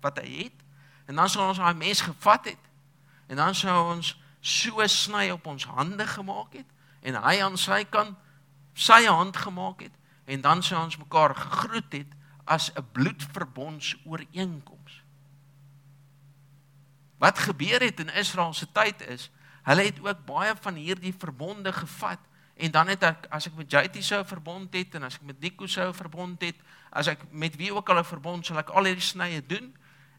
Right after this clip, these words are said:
En as my hand vol sulke snye is, want wat hulle gedoen het, is hulle het hulle hand gevat en in die stof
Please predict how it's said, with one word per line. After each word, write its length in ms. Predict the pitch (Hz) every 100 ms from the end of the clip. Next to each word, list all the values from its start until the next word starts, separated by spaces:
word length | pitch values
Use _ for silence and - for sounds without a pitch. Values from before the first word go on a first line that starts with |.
| _
En 280 | 180 180 -
as 360 | 208 226 - -
my 240 | 156 170
hand 440 | 127 156 196 254 -
vol 460 | - 254 262 233
sulke 300 | 196 196 180
snye 480 | 175 165 160 143 131
is, 280 | - 190 - _ _
want 240 | 143 156 -
wat 160 | 165
hulle 160 | 202 190
gedoen 280 | - 147 202
het, 200 | 190 151
is 100 | 160
hulle 140 | 156
het 160 | 156 160
hulle 140 | 151
hand 300 | 135 165 202
gevat 420 | 165 156 156 147
en 100 | 151
in 140 | 143 160
die 100 | 156
stof 520 | - 214 196 -